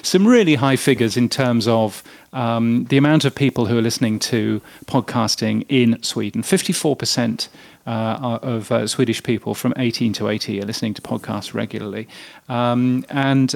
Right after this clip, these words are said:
uh, in terms of the platforms, um, Spotify tell us that Spotify is the most popular platform, <laughs> uh, in, uh, Sweden. Sixty percent of people using that. Um, S R Play, which is run by, uh, Swedish Radio, is at number two. Apple Podcasts is, is at number three. And you know what? Even if it w-,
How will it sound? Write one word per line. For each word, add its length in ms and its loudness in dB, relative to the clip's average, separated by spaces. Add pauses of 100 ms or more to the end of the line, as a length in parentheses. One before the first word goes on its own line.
uh, 160 -6
in 140 0
terms 380 2
of 160 -4
the 220 4
platforms, 840 0 (480)
um, 380 0
Spotify 600 2
tell 240 0
us 260 2
that 360 -2
Spotify 540 0
is 120 0
the 60 0
most 220 0
popular 360 -2
platform, 540 -2 (200)
<laughs> 180 -18
uh, 320 0
in, 320 4
uh, 180 -4
Sweden. 400 2
Sixty 320 0
percent 300 -2
of 120 -12
people 300 -2
using 340 0
that. 260 -2 (440)
Um, 400 2
S 220 0
R 120 2
Play, 220 0
which 160 0
is 100 -4
run 160 2
by, 360 2
uh, 220 -2
Swedish 360 0
Radio, 480 2
is 100 -10
at 80 -4
number 180 -4
two. 300 0
Apple 240 -6
Podcasts 520 -4
is, 160 -8
is 200 -8
at 60 -6
number 220 -6
three. 420 -4
And 180 -2
you 60 -2
know 160 4
what? 200 4
Even 260 0
if 100 -4
it 60 -2
w-, 200 -6